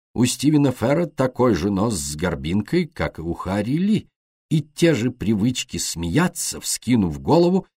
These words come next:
и поглаживать подбородок указательным пальцем. Посмотрите внимательно на портрет Симеона Ли в молодости,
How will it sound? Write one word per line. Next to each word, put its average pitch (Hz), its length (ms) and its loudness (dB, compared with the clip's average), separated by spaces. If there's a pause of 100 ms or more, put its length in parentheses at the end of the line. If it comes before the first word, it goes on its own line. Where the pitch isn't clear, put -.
(160)
и 151 80 2
поглаживать 139 720 0 (100)
подбородок 127 800 2
указательным 110 920 0
пальцем. - 520 -10 (680)
Посмотрите 78 680 -8
внимательно 90 760 -2
на 127 140 0
портрет 92 640 -2
Симеона 107 640 2
Ли 92 240 2
в 90 120 -2
молодости, 101 840 0